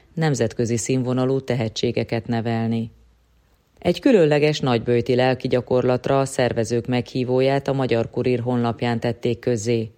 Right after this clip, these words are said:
Az intim lelki gyakorlatot kétezer-huszonnégyben százötven fiatal végezte. Most korosztálytól függetlenül csatlakozhatnak azok, akiket ez megszólít.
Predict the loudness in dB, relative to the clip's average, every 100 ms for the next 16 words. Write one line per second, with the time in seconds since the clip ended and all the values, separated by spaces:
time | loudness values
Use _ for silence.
0 | _ _ -20 -20 -12 -4 -2 2 4 4
1 | 2 2 2 0 0 0 -2 0 0 2
2 | 0 -2 0 -4 -2 0 0 0 -2 -6
3 | -4 -2 0 -2 -2 -2 -2 -2 0 0
4 | -2 -2 -4 -2 -2 0 0 0 0 0
5 | -2 -2 -4 -4 -8 _ -20 -20 _ -4
6 | -2 0 2 2 0 0 2 0 -2 0
7 | 0 2 0 0 0 0 -2 -2 -4 -4
8 | -4 -6 -4 -4 -2 0 0 -2 -6 -4
9 | -4 -2 -2 -4 -4 -6 -4 -2 0 -2
10 | -4